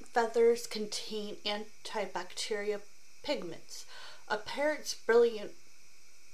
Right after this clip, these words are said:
plumage has special defense against damage. I am not going to be able to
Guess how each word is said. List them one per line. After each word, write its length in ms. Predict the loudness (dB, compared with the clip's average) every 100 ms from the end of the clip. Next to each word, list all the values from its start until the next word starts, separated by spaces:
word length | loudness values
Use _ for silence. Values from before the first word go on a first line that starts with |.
| -8
plumage 880 | -6 4 6 6 4 -2 -4 -4 -4 -2
has 200 | -4 -4
special 760 | -6 -4 0 0 0 0 -2 -4 -8 -8 -8 -8
defense 540 | -4 -2 0 0 -2 -4
against 480 | -4 -4 -4 -2 2
damage. 800 | 2 0 -4 -8 -6 -6 -6 -6 -8 -8 -4
I 240 | 4 6 6
am 360 | 2 -2 -6 0
not 260 | 0 0
going 260 | -4 -6 -6
to 80 | -4
be 60 |
able 220 | -4 -4
to 260 | -6 -6 -8